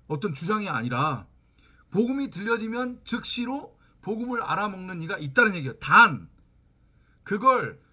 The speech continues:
복음을 들었다고 해가지고 그 자리에서 백 프로 그 복음을 알고 깨닫는 게 아니라 이제 복음이 전해-, 전해져서 그 복음을 알아먹는 이, 그 복음을 목자의 음성으로 알아듣는 이들은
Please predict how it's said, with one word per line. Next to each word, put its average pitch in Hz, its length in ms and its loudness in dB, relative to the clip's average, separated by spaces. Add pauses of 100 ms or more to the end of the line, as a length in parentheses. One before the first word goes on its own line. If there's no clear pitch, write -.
복음을 240 460 -2
들었다고 220 480 0
해가지고 185 720 -4
그 170 120 -2
자리에서 214 600 2 (180)
백 - 240 2
프로 247 400 -6 (360)
그 208 180 -4
복음을 214 460 -4
알고 165 340 -4
깨닫는 220 400 -4
게 214 100 -4 (100)
아니라 131 600 2 (640)
이제 214 360 -4 (200)
복음이 233 400 0
전해-, 214 420 -6
전해져서 185 720 -2 (540)
그 247 240 2
복음을 220 340 -4
알아먹는 190 520 -2
이, 131 100 -6
그 202 180 -6
복음을 202 560 -8 (220)
목자의 220 520 -2
음성으로 202 600 -6
알아듣는 196 720 -4
이들은 160 680 2